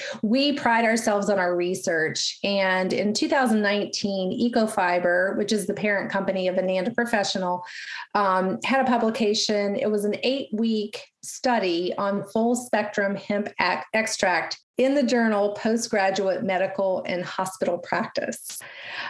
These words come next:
Um, the study, the purpose of it was to evaluate the effectiveness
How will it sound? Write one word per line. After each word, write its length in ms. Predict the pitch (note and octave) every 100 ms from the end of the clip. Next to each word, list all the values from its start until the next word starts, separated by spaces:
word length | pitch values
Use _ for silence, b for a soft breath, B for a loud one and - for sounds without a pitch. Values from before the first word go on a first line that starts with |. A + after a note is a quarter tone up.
| -
Um, 280 | G3 F#3+ G3+
the 60 |
study, 480 | G#3 - B3 A#3+ A#3+
the 140 | G#3+ G#3
purpose 460 | - D4+ D4+ B3+
of 180 | F#3+ F3
it 180 | F3 E3+
was 200 | G#3 G3+
to 140 | -
evaluate 720 | G#3 F#3 G3+ A3+ B3 A#3 G#3+ G#3+
the 140 | F#3+
effectiveness 880 | F#3 - A3 A3+ B3+ A#3 A#3 A3+ -